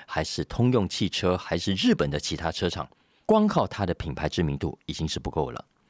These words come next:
比方说，就有分析师认为，特斯拉未来的售价还要再调低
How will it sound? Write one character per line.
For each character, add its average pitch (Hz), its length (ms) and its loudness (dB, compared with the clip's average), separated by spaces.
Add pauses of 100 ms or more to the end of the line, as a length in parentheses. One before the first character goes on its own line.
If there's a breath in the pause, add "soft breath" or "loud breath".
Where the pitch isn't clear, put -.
(340 soft breath)
比 - 80 -4
方 95 160 2
说， 101 100 0
就 101 140 0
有 80 60 2
分 76 180 -4
析 78 100 -4
师 - 140 -6
认 98 220 0
为， - 120 -10 (200)
特 - 120 2
斯 - 160 0
拉 113 140 4
未 180 240 4
来 110 140 -4
的 - 80 -8
售 101 200 2
价 - 240 -2 (160 soft breath)
还 - 200 0
要 131 120 4
再 92 140 0
调 - 240 -4
低 82 240 -2